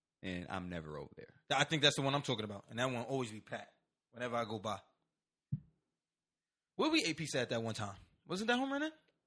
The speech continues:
Speaker 2: When we was downtown? We was drunk in
Speaker 1: No,
Speaker 2: our
Speaker 1: I,
Speaker 2: drunken
Speaker 1: I ain't
Speaker 2: stupor.
Speaker 1: never, yeah, Home
Speaker 2: Where,
Speaker 1: Run
Speaker 2: where
Speaker 1: Inn.
Speaker 2: was that?
Speaker 1: I ain't never had Home Run Inn.
Speaker 2: Well, what, what, would do, where did we eat that night? You remember?
Speaker 1: Yeah.
Speaker 2: We, we, in our drunken stupor, when we got lost, we ate pizza.
Speaker 1: Uh,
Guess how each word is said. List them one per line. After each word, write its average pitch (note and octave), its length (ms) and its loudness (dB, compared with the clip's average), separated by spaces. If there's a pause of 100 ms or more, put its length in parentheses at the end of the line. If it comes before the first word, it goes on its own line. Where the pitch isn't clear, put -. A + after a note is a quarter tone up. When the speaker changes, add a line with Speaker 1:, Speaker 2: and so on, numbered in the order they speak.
(440)
Speaker 2:
When G#3+ 100 -4
we A3+ 40 -4
was A3+ 60 -8
downtown? A#3+ 300 0 (760)
We F#3+ 80 -10
was D3+ 80 -8
drunk D#3 280 2
in B2+ 60 0
Speaker 1:
No, - 80 6
Speaker 2:
our D3+ 80 8
Speaker 1:
I, F2 80 4
Speaker 2:
drunken F3+ 260 6
Speaker 1:
I - 20 0
ain't F#2+ 80 6
Speaker 2:
stupor. G2+ 220 4
Speaker 1:
never, G#2 160 6 (400)
yeah, D#2+ 80 -8 (100)
Home - 140 -8
Speaker 2:
Where, F#3+ 100 8
Speaker 1:
Run F3+ 100 8
Speaker 2:
where F#3+ 80 10
Speaker 1:
Inn. A3 60 10
Speaker 2:
was F3+ 100 4
that? A2+ 140 0 (360)
Speaker 1:
I G#2 80 0
ain't G#2+ 80 0
never F#2+ 120 0
had E2+ 120 -6
Home E2 200 -10
Run - 100 -20
Inn. - 60 -20
Speaker 2:
Well, D3+ 120 6
what, F3 120 6
what, E3+ 180 6
would F#3 80 0
do, F3+ 180 2
where E3+ 120 4
did F3+ 100 0
we G3 80 -2
eat E3 180 -4
that A#2 160 -2
night? G#2+ 160 -8 (640)
You C3+ 80 4
remember? E3+ 240 4
Speaker 1:
Yeah. - 460 -10
Speaker 2:
We, C3 120 0
we, C#3+ 120 0 (140)
in C#3 100 0
our C3+ 100 6
drunken C#3 340 4
stupor, E3 300 0
when B2+ 100 2
we B2+ 120 2
got B2+ 200 2
lost, D3+ 340 4
we C#3 140 -4
ate C#3+ 160 0
pizza. E3+ 280 -2
Speaker 1:
Uh, F#3+ 40 -4